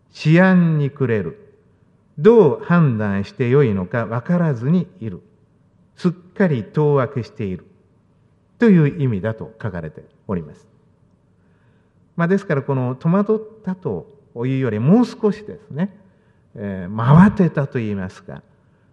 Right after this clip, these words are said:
途方に暮れたと言いますか、まあ、そういう状態であります。公約聖書はここを慌て惑っ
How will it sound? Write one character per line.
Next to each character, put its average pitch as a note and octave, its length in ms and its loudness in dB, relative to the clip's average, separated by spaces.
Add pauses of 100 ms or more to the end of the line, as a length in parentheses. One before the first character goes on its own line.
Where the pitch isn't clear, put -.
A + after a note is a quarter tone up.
(140)
途 D#3+ 120 4
方 E3 260 2
に C#3 140 2
暮 A#2 200 -2
れ A2 80 -2
た F#2+ 140 -8
と G2 80 -12
言 F2 100 -8
い - 20 -10
ま D#2 160 -12
す - 140 -20
か、 - 160 -20 (1500)
ま D3+ 60 2
あ、 - 20 2
そ A3+ 240 -2
う A3 60 4
い G#3 100 4
う D#3+ 100 2
状 B2 200 0
態 F#2 380 -6
で F#2+ 80 -8
あ F#2 40 -8
り D2+ 80 -14
ま D2+ 100 -16
す。 - 100 -20 (120)
公 G#3 260 4
約 F#3 200 0
聖 C#3+ 180 -2
書 G2+ 160 -10
は F2 340 -8
こ A#2 120 -6
こ B2 200 -4
を - 160 -8
慌 F#3 280 2
て A3 180 2
惑 D#3 340 4
っ D3 40 -2